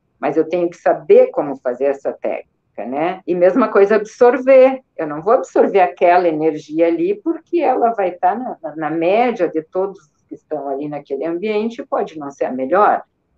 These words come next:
mas eu posso estar ali e absorver a energia lá do meio da floresta amazônica, a energia imanente, né? Enfim, do lugar que eu mais tenho essa afinidade.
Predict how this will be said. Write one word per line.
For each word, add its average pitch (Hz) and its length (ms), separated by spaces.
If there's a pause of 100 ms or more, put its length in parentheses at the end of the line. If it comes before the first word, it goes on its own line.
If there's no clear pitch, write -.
(120)
mas 175 160
eu 196 160
posso 180 300
estar - 240
ali 175 220
e 226 80
absorver 240 680
a 202 60
energia 175 720
lá 214 640
do 269 160
meio 208 480
da 156 160
floresta 143 400
amazônica, 131 680 (320)
a 139 80
energia 139 520
imanente, 147 920 (520)
né? 147 680 (200)
Enfim, 190 400
do 139 140
lugar 156 420
que - 220
eu 180 180
mais 180 560
tenho 202 760
essa 175 640
afinidade. 190 1300